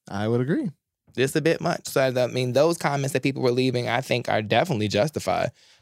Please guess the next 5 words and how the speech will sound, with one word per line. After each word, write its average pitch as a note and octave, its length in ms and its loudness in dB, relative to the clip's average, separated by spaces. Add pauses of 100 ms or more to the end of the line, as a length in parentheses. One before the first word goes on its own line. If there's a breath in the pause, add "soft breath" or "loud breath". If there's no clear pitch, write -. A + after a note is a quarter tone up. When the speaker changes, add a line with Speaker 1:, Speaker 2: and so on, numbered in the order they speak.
(880 soft breath)
Speaker 2:
And A#2+ 240 2
the - 100 4
audacity A#2 720 2
of F#2+ 100 -8
people. - 360 -10